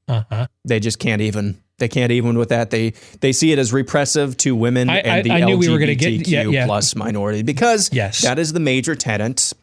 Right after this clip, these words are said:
Speaker 2: A-, aside from abortion, that's the major tenet. That's the major sacrament of the spirit of the age. And I find it, I find it funny, Steve,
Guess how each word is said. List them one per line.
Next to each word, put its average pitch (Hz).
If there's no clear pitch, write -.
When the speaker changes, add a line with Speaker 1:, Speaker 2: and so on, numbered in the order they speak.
Speaker 2:
A-, 120
aside 139
from 170
abortion, 131
that's 117
the 151
major 139
tenet. 117
That's 120
the 131
major 123
sacrament 110
of 113
the 113
spirit 107
of 110
the 120
age. 113
And 123
I 120
find 160
it, -
I 123
find 190
it 143
funny, 147
Steve, 123